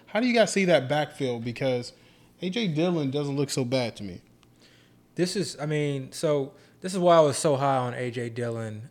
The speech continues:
Speaker 2: uh, early on, is because as, again, as we're kinda getting into colder months, uh, I think they're going to want to run the ball and establish the run. And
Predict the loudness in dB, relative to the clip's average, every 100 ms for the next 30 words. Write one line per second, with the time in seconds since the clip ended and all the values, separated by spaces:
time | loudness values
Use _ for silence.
0 | -10 -10 -8 -8 -8 -8 -8 -8 -6 -6
1 | -8 -8 -10 -10 -12 -10 -8 -8 -12 -16
2 | -14 0 2 2 0 -2 -2 -2 0 -2
3 | -2 -2 -2 -4 -6 -6 -8 -8 -6 -4
4 | -4 -6 -8 -8 -10 -14 -18 _ -20 -20
5 | _ -8 -6 -4 -4 -6 -6 -6 -8 -10
6 | -18 _ _ -12 -8 -6 -4 -4 -4 -4
7 | -6 -8 -8 -8 -10 -12 -12 -12 -10 -8
8 | -10 -10 -10 -10 -12 -14 -12 -8 -8 -6
9 | -10 -12 -12 -14 -16 -20 _ _ _ _
10 | _ -10 -6 -6 -6 -8